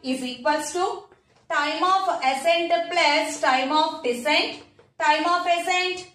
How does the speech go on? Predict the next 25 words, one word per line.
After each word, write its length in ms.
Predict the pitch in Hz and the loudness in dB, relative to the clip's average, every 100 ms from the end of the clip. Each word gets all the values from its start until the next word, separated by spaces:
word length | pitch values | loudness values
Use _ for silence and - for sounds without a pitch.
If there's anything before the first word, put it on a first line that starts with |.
| _ _ _ _ | _ _ _ _
U 200 | 277 311 | -6 -2
by 240 | 339 349 339 | 2 0 0
Z 480 | 339 359 381 381 - - _ _ - | -2 -2 -2 -8 -16 -20 _ _ -2
plus 300 | 302 294 302 | 0 0 2
time 280 | 311 302 339 | 4 4 4
of 220 | 339 - | 2 0
descent 500 | 320 320 370 370 320 | -2 0 0 2 0
U 220 | 285 311 | 0 0
by 260 | 320 311 277 | 2 2 0
Z, 440 | 269 254 254 - _ _ - | -4 -4 -6 -14 _ _ -4
that 180 | 254 | -2
is 160 | 269 240 | -2 -4
equals 480 | 285 294 311 311 311 | -4 -2 0 0 -2
to 220 | 320 320 | -6 -4
two 380 | 339 349 392 349 | -2 0 0 -2
U 240 | 277 285 | -2 -2
by 420 | 294 294 277 - - - | 2 2 0 -4 -10 -14
Z. 380 | - 208 214 - _ _ _ | -10 -10 -10 -20 _ _ _
So 180 | 285 | 0
remember 380 | 277 277 311 311 320 | 0 2 0 2 0
this 240 | 311 311 | 0 -4
formula, 680 | - 285 277 294 330 403 415 - _ _ _ _ _ _ | -2 2 2 2 2 0 -2 -12 _ _ _ _ _ _
time 260 | 285 277 294 | -2 0 2
of 160 | 320 330 | 2 2
ascent 480 | 302 381 392 427 | 0 0 -2 -2